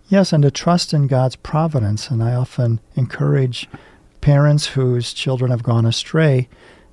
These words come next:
to present them to the Lord, as Mother says, that they are more your children than mine, and I trust in your providence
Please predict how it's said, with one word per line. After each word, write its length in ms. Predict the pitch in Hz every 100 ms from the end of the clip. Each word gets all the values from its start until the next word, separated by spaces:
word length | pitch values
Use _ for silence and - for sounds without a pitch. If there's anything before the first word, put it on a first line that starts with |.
| _
to 240 | - 147 131
present 440 | - 135 143 170
them 140 | 160 151
to 120 | 156
the 120 | 151
Lord, 440 | 123 120 120 202 - - _ -
as 140 | 117
Mother 240 | 117 117 117
says, 500 | - 113 113 117 - _ - - _ _ _
that 340 | - 120 120 - -
they 180 | 135
are 100 | 139
more 220 | 131 135 127
your 160 | 131
children 420 | 139 - 139 151
than 140 | 165 151
mine, 340 | 117 117 123 -
and 140 | 127
I 100 | 123
trust 420 | - - 147 -
in 100 | 143
your 120 | 120 117
providence 840 | - 143 143 117 107 104 -